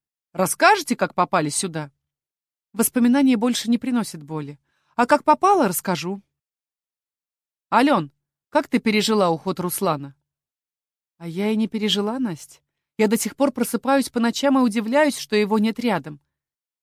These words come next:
Я пригубила вино и продолжила. «Знаешь, психологи говорят, что развод переживают так же, как и смерть.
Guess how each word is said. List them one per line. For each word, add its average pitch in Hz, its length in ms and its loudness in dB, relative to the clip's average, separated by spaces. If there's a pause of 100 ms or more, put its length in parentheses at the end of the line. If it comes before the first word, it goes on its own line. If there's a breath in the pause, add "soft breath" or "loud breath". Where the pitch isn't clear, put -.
(260)
Я 180 240 -4
пригубила 175 540 -4
вино 190 300 -4
и 240 40 0
продолжила. 151 680 -10 (580)
«Знаешь, 214 600 0
психологи 196 580 -4
говорят, 185 380 -4
что - 180 -8
развод 180 400 -4
переживают 185 680 -4
так 208 200 -4
же, 190 120 -8
как - 200 -14
и 190 40 -12
смерть. - 560 -8